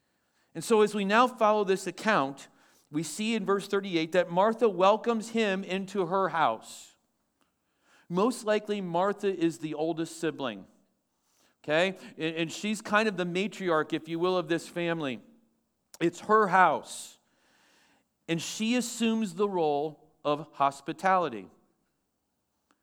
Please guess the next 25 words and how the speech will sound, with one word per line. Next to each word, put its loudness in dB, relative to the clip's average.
That's 2
something 4
that's 0
lost 2
in 0
our 2
society -2
today. 0
We 6
have 6
lost 6
the 0
art 6
of 0
inviting 2
people -2
into 0
our 6
homes, 0
haven't 4
we? -8
We've 2
lost 4
the -2
art 8